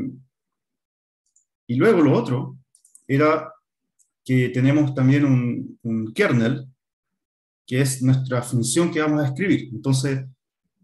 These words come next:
programar en G P U básicamente se reduce a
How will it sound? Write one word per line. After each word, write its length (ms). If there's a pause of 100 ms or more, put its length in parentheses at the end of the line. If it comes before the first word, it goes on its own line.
(120)
programar 400
en 80
G 160
P 120
U 320 (520)
básicamente 680
se 160
reduce 580 (880)
a 460